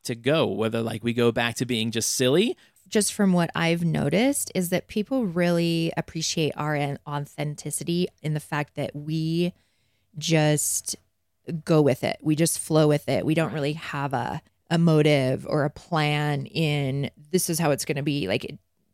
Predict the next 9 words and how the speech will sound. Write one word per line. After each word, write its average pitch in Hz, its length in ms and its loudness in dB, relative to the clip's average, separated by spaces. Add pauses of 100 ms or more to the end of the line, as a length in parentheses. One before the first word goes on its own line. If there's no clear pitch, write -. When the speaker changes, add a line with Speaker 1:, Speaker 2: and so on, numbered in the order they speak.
(180)
Speaker 2:
I 165 180 0
understand 156 440 0
how 143 380 -2 (260)
some 165 360 -2
things 147 260 -2
need 143 160 -2
to 151 80 -6
be 135 80 -6
structured. 208 720 -4